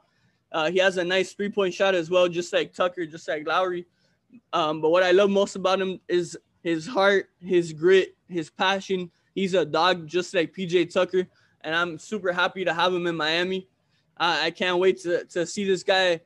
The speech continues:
on the court for the Heat. Um, like I said, he was a champion with the Lakers. Um, he, he had a night. He, he obviously was a role player with the Lakers, but he didn't really contribute, especially to that championship team.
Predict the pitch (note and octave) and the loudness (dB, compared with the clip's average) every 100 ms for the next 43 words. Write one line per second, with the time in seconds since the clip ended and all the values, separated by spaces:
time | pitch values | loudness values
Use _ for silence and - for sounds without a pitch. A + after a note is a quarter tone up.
0 | - F#3 F#3 D#3 G3 G3 F#3+ F3+ D#3 F3 | -6 -4 -4 -2 0 0 -2 -4 -2 -2
1 | G#3+ - _ _ _ _ _ _ _ E3 | -4 -4 _ _ _ _ _ _ _ -2
2 | E3 D#3 C#3 B2 - _ _ _ _ _ | 0 0 -2 -8 -12 _ _ _ _ _
3 | _ _ - - D#3 E3 - F#3 F3 E3+ | _ _ -20 -10 -4 -4 2 2 4 2
4 | D#3 C#3+ F#3+ F#3 F#3 F#3+ F#3+ - D#3+ D#3 | 2 -4 0 0 0 -4 -4 -14 -8 -4
5 | D3+ F3+ F#3 F3+ F3 - - - - D#3 | 0 0 -2 -8 -8 -20 -20 -18 -6 -4
6 | D3+ D#3 D#3+ F#3 F3 - _ _ _ F3+ | -4 -4 -6 -6 -6 -12 _ _ _ 0
7 | F#3+ G#3 G3 G3+ F#3+ G3 G#3+ _ - F#3+ | 2 2 2 0 -2 -4 -8 _ -12 0
8 | G3+ G3 G3 G#3+ - A#3 F#3+ E3+ E3 F#3+ | 0 0 -2 -2 -4 -4 0 0 2 2
9 | A3 A#3+ A#3+ A#3+ B3 B3+ B3 F3 F#3 F#3 | 2 4 4 4 2 0 -2 -4 -4 -4
10 | G3 A#3 D3+ G3+ G#3+ G3 D#3 - F#3+ D#3+ | -4 -6 -2 -2 -2 -4 -8 0 0 0
11 | D#3 C3 F3+ - G#3 F#3+ E3+ C#3+ C3+ F#3 | -4 -2 -2 -2 -2 0 0 -2 -2 -4
12 | F3+ E3+ E3 D#3+ - F#3+ | -4 -6 -8 -10 -4 -4